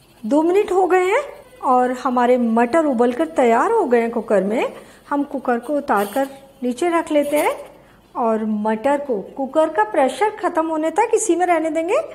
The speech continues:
इसके बाद हम इसे निकालेंगे और जब तक हमारे कुकर का प्रेशर ख़त्म होता है, तब तक हम मटर के लिए मसाला भूनकर तैयार करते हैं।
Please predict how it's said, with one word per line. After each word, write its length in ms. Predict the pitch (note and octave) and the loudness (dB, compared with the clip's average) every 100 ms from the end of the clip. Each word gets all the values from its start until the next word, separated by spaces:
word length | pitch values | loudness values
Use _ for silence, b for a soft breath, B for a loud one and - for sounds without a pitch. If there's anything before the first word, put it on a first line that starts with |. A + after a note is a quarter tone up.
| B B B B - | B B B B -10
इसके 200 | D#4+ E4 | -4 0
बाद 280 | B3 G3+ G3 | 2 2 0
हम 160 | A#3 | -2
इसे 160 | A3+ C#4+ | -2 0
निकालेंगे 680 | B3 A3+ F3 D3 D3 D#3 D#3 B B - | 0 0 0 -2 -2 -2 -4 B B -2
और 120 | F4 | 0
जब 340 | D4+ D4 B3+ - | 0 0 0 0
तक 140 | G4 | 0
हमारे 460 | F4+ D#4+ C4+ C4 D4+ | 0 0 2 2 0
कुकर 560 | D4 D4 C4+ - D4+ D#4+ | -2 -6 -4 0 2 2
का 260 | C4 A3 | 0 0
प्रेशर 600 | G3+ - B3+ A#3+ B3 F4 | 0 -2 2 2 2 -2
ख़त्म 360 | F4 E4 D4 C#4 | 0 -2 0 2
होता 300 | C4 A3+ B3 | 2 2 2
है, 280 | F4 C5+ B B B B _ - | 2 0 B B B B _ 0
तब 120 | C#4 - | 0 2
तक 260 | A#4+ B4 - | 0 0 0
हम 240 | D#4 D#4 | 0 0
मटर 300 | C4+ A#3+ B3+ | 0 0 0
के 140 | B3 C#4+ | 0 -2
लिए 180 | D4 A4+ | 0 0
मसाला 560 | F4 C4 C4 C4 F4 | 2 2 2 2 2
भूनकर 420 | G#4+ C#4 A#3 A3 | 0 -2 0 0
तैयार 400 | F#4+ - G#3+ D3 | 0 2 0 -2
करते 320 | - D3 - C#3+ | -6 -12 -12 -16
हैं। 340 | C3+ D3+ - | -16 -16 -20